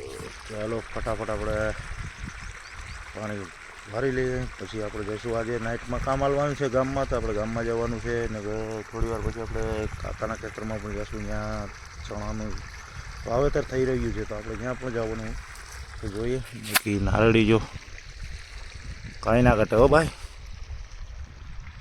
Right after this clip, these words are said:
આ બધું નેત ને બધું કાઢવાનું છે ટૂંક સમયમાં. આ બાજુ જો કાઢવાનું ચાલુ છે અત્યારે. તો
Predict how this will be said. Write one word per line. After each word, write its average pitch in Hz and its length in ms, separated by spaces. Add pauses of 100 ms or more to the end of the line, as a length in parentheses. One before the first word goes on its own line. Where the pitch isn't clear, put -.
(1200)
આ 98 120
બધું 104 340
નેત 110 300
ને 120 100
બધું 117 260
કાઢવાનું 107 500
છે - 160
ટૂંક - 260
સમયમાં. 92 380 (1700)
આ 113 140
બાજુ 113 260
જો 120 160
કાઢવાનું 107 440
ચાલુ 98 280
છે 87 160
અત્યારે. 92 480 (3000)
તો - 80